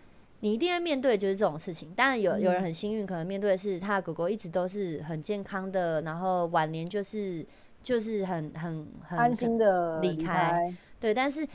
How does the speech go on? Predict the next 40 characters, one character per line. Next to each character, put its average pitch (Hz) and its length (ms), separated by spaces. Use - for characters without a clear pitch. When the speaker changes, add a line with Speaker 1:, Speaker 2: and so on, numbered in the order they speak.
Speaker 1:
还 214 180
是 302 160
会 311 120
有 180 100
一 214 100
些 220 300
事 220 140
情 175 240
是， 185 360
就 240 140
像 254 140
我 - 20
们 170 80
刚 185 180
刚 196 120
上 262 260
一 240 40
集 185 120
提 165 180
到 175 220
未 233 200
知 196 180
的 185 100
东 165 240
西， 151 320
Speaker 2:
对。 175 180
Speaker 1:
你 190 100
必 247 140
须 220 120
要 208 100
去 202 120
面 190 320
对。 160 260
所 226 120
以 233 80
大 247 120
家 233 200
就 240 120
是 233 180
养 165 320